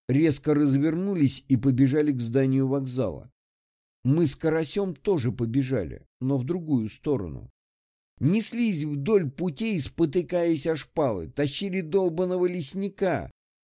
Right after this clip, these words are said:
который то пытался изобразить потерю сознания, то начинал выть,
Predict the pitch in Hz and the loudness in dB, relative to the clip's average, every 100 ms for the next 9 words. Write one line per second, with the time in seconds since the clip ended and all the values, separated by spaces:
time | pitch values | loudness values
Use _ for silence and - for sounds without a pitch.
0 | _ 143 151 208 175 135 165 139 147 165 | _ -2 2 2 2 0 -2 -2 -4 -2
1 | 147 135 143 131 139 143 147 143 131 139 | -2 2 2 4 2 2 2 0 -2 -2
2 | 135 139 117 113 127 123 180 175 156 143 | 2 2 0 -2 -4 -2 -4 -2 -2 -2
3 | 113 _ _ _ _ - 214 180 135 165 | -4 _ _ _ _ -2 0 2 0 -2
4 | 160 143 101 92 135 170 131 | 0 0 0 -4 -4 -4 -8